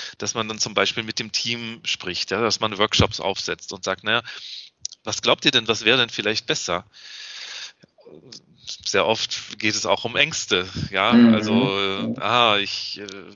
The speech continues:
Speaker 1: werde wegrationalisiert, ja,
Speaker 2: <laughs>
Speaker 1: weil jetzt geht eh
Speaker 2: Mhm.
Speaker 1: alles automatisch."
Speaker 2: Mhm.
Speaker 1: Das ist so
Speaker 2: Mhm.
Speaker 1: eine Erwartungshaltung, die, äh, sehr oft dahinter steht.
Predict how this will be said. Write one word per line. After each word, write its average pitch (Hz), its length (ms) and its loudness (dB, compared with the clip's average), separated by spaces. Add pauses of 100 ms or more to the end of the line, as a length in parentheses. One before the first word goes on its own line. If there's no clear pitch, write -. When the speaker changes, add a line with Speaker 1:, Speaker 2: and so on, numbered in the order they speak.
(720)
Speaker 1:
werde 104 240 2
wegrationalisiert, 104 1160 2
ja, 101 120 4
Speaker 2:
<laughs> 95 240 6
Speaker 1:
weil 98 340 4
jetzt 104 200 0
geht 120 140 -2
eh 135 120 8
Speaker 2:
Mhm. 123 60 8
Speaker 1:
alles 110 260 4
automatisch." 104 800 0 (500)
Speaker 2:
Mhm. 143 280 2
Speaker 1:
Das 196 160 -8
ist 127 140 0
so - 80 0
Speaker 2:
Mhm. 98 80 0
Speaker 1:
eine 104 120 2
Erwartungshaltung, 104 840 -4
die, 101 220 -2
äh, 98 180 -4
sehr - 180 -8
oft - 140 -12
dahinter 113 340 -6
steht. - 380 -4